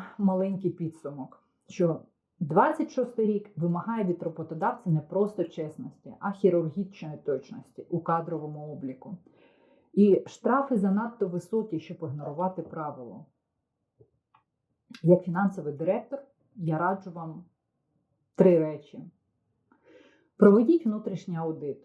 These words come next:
перевірте, чи всі реальні години роботи збігаються з таблем.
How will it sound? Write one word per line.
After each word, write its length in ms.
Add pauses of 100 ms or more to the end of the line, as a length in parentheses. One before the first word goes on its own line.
(320)
перевірте, 640 (1080)
чи 220
всі 340
реальні 500
години 640
роботи 480
збігаються 560
з 80
таблем. 560